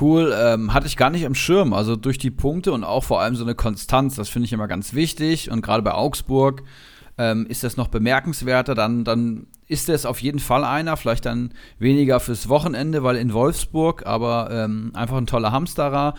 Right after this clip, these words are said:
Hauge würde ich auf jeden Fall die Finger von lassen. Kusunu, auch der ist für mich alles andere als gesetzt. Ich find Tabsoba und Tah mittlerweile als Ab-,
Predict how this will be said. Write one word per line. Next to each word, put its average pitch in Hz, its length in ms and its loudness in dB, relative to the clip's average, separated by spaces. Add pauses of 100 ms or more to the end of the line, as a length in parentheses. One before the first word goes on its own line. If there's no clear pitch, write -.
(300)
Hauge 151 320 6
würde 127 140 2
ich 107 100 -8
auf 117 160 -6
jeden 156 280 -2
Fall 160 180 -2
die 156 80 -4
Finger 156 320 -4
von 147 200 -4
lassen. 143 480 -4 (240)
Kusunu, 147 800 0
auch 123 260 -2
der 135 320 0
ist 131 140 -8
für 139 100 -6
mich 131 240 -4
alles 147 220 -4
andere 143 320 -2
als 120 180 -6
gesetzt. - 560 -6
Ich - 160 -10
find 127 380 -4 (340)
Tabsoba 131 600 2
und 127 260 -6
Tah 123 260 2
mittlerweile 127 540 2
als - 300 -4
Ab-, - 220 -6